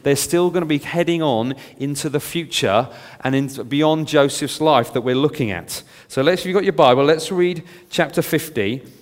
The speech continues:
and then we'll talk about these promises of God that have been running through Joseph's life. Now, we ended last week where Joseph's father, a man named Jacob, had just died.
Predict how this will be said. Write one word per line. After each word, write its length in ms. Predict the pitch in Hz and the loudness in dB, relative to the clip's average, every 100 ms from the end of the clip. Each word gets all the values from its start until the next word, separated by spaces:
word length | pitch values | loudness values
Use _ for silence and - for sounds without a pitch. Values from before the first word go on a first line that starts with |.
| _ - | _ -10
and 80 | 117 | -6
then 100 | 127 | -4
we'll 100 | 123 | -4
talk 280 | - 160 - | -4 -4 -2
about 540 | - 117 113 - - - _ _ _ - - | 2 4 4 -2 -16 -20 _ _ _ -20 -6
these 160 | 131 - | -6 -2
promises 480 | 147 147 147 135 | -2 -2 -4 -4
of 120 | 139 - | -6 2
God 320 | 135 110 98 | 4 4 2
that 60 | |
have 80 | 110 | -4
been 180 | 117 110 | -4 -2
running 260 | 117 117 113 | 0 -2 -4
through 340 | - 113 107 - - - | -4 -2 -2 -6 -18 -4
Joseph's 480 | - 117 117 113 117 | 0 0 0 -6 0
life. 520 | 123 92 87 - - | 2 2 -2 -10 -4
Now, 240 | 127 123 | 0 0
we 260 | 131 139 151 | 0 -4 -2
ended 300 | 170 185 180 | -2 -2 4
last 340 | 160 156 - | 6 4 2
week 320 | 156 180 - - - - - - | 0 0 -2 -16 -20 -20 -20 -6
where 220 | 127 135 | 4 4
Joseph's 520 | 127 151 156 160 151 - | 4 4 2 0 -4 -6
father, 640 | - 151 147 143 175 180 | 2 6 6 6 2 0
a 100 | - - - _ _ | -10 -20 -20 _ _
man 180 | 123 123 | -4 -2
named 200 | 127 113 | -2 -4
Jacob, 600 | 104 139 143 143 185 - - - _ _ _ - _ | 0 2 2 2 0 -2 -20 -20 _ _ _ -20 _
had 180 | - 117 | -8 -6
just 600 | - 151 - - - - - | 2 2 2 -6 -16 -12 4
died. 520 | 135 127 151 202 | 6 6 4 2